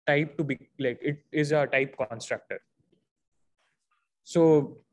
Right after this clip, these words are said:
uh, we talked about this in the last class. Just one thing I want to note here is that, uh, you can ask what is the kind of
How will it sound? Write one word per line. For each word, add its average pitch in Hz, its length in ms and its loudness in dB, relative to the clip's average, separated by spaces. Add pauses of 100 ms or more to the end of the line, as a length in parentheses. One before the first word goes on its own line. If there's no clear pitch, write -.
(140)
uh, 131 340 6 (340)
we 170 220 4
talked 165 260 2
about 180 220 6
this 180 120 -2
in 180 80 0
the 180 80 4
last 147 300 0
class. 160 420 -4
Just 156 240 2
one 143 240 2
thing 170 160 -8
I 170 60 -4
want 156 220 -2
to 175 40 -4
note 147 280 -2
here 156 200 2
is 151 220 2
that, 147 240 2 (280)
uh, 120 200 0 (220)
you 147 140 0
can 160 200 0
ask 143 340 -2
what 143 180 2
is 143 100 -4
the 156 120 -2
kind 139 360 -4
of 139 100 -4